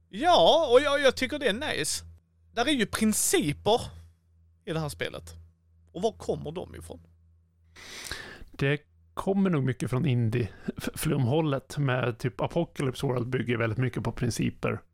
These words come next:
Speaker 2: Eh, och jag tycker att det är bra verktyg att förmedla de viktiga grejerna i spelet. Alltså, det här är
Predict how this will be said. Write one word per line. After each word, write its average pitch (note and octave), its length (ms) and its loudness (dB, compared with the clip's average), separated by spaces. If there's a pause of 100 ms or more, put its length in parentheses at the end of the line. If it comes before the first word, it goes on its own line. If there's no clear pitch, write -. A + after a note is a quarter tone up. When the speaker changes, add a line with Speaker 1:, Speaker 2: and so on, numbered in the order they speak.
(520)
Speaker 2:
Eh, A#2+ 340 0 (720)
och - 300 -4
jag D3 160 -2
tycker F3 280 -2
att B2 60 -4
det C3+ 60 -2
är B2+ 40 0
bra B2+ 340 0
verktyg C3 560 -2
att - 260 -6
förmedla C3 760 0 (840)
de C3+ 180 0
viktiga F3 380 -2
grejerna A#2 500 0 (320)
i C#3 120 0
spelet. A#2+ 400 -4
Alltså, B2 200 -4 (260)
det C3+ 100 -2
här C3 240 2
är A#2+ 360 0